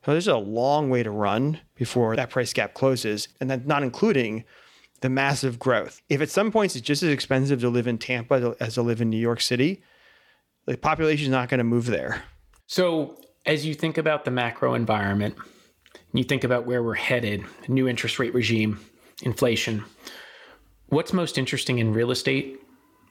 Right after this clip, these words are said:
Speaker 2: What markets will be hit hardest?
Speaker 1: So how do we behave differently? There's structure, incentives, and judgment. On the structure incentives, we don't take a carried interest on our funds. So it,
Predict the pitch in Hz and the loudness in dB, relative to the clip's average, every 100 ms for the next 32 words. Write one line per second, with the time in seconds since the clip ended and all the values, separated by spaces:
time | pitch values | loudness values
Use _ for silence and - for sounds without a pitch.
0 | _ _ - 131 135 - - - 127 - | _ _ -2 0 0 -6 -8 -2 -2 -2
1 | 123 120 120 120 117 117 104 - - - | -4 -4 -2 -2 0 -2 -2 -8 -12 -2
2 | 147 123 143 139 127 127 120 123 117 113 | 0 0 0 0 0 -4 -4 -4 -2 -4
3 | 104 127 147 160 151 - - _ _ - | -2 0 2 2 2 -4 -20 _ _ -8
4 | 120 - - 151 - 160 147 151 - - | -6 -4 0 0 2 2 2 0 -10 -20
5 | _ _ - 117 135 127 123 117 113 - | _ _ -6 -2 0 0 2 0 0 -4
6 | - 113 107 - 117 113 151 180 - - | -2 0 -2 0 0 2 0 -2 -12 -20
7 | _ - - - _ _ _ 135 127 117 | _ -20 -20 -20 _ _ _ -6 -4 -4
8 | 107 - 156 165 170 135 123 151 131 117 | -6 0 0 2 0 0 0 -2 -2 -2
9 | 117 139 165 165 135 117 135 117 113 143 | 0 2 2 2 -2 0 0 2 2 0
10 | - 120 104 - 123 98 104 113 - - | 2 0 -2 0 0 0 -4 -4 -4 -8
11 | - - - - - 135 131 | -20 -20 -20 -8 2 2 2